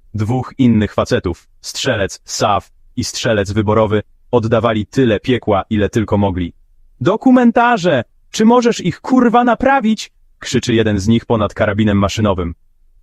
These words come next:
„Tak, a potem z powrotem do walki”, powiedziałem spokojnie. Nikt mnie nie usłyszał. Więcej krzyków na medik. Pożegnałem się z tymi chłopakami, wyszedłem tylnymi drzwiami i zobaczyłem ich po drugiej stronie drogi. Dwóch wrogów, próbujących się zakraść.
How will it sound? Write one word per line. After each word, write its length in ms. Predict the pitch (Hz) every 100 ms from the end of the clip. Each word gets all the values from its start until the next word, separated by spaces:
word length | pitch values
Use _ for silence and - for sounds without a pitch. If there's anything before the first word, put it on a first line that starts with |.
| _
„Tak, 300 | - 117 -
a 100 | -
potem 300 | 117 127 120
z 80 | 107
powrotem 380 | 120 110 113 117
do 100 | 110
walki”, 440 | 104 107 - 92 - _ _ _
powiedziałem 460 | 113 101 95 101 98
spokojnie. 500 | - 107 101 92 85 _ _ _ -
Nikt 300 | 113 113 -
mnie 180 | 104 101
nie 120 | 101
usłyszał. 500 | 98 113 104 87 87 _ _ _ _ -
Więcej 360 | 104 120 117 104
krzyków 360 | - 113 104
na 120 | 110
medik. 440 | 104 101 90 - - _ _ _ _
Pożegnałem 520 | 120 117 110 117 117
się 120 | 101 101
z 60 |
tymi 180 | - 104
chłopakami, 580 | 113 107 101 113 110 117 _ _ -
wyszedłem 460 | 110 123 110 107
tylnymi 360 | 104 104 107 104
drzwiami 460 | 90 98 107 107 - _
i 80 | 117
zobaczyłem 500 | 104 110 104 117 107
ich 140 | 107 -
po 100 | 104
drugiej 280 | 104 104
stronie 320 | 101 110 107 98
drogi. 340 | 107 90 87 _ _ _ -
Dwóch 300 | 95 117 101
wrogów, 500 | 107 101 92 87 _ _
próbujących 520 | 117 98 101 98 98
się 120 | -
zakraść. 520 | 90 95 92 80 -